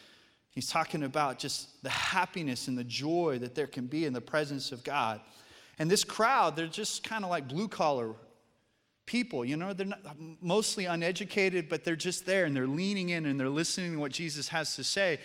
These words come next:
And then as he has their attention, then he says something that just kinda seems off. Like, a little bit ridiculous, like this outrageous statement.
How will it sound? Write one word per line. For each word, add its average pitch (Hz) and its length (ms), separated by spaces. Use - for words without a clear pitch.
And 165 160
then 226 280
as 185 220
he 196 140
has 202 340
their 202 140
attention, 165 800
then 220 160
he 214 160
says 254 440
something 190 760
that 165 80
just 190 240
kinda 214 260
seems 180 320
off. - 480
Like, - 240
a 175 80
little 226 260
bit 214 220
ridiculous, 175 420
like 151 180
this - 240
outrageous 196 600
statement. 127 540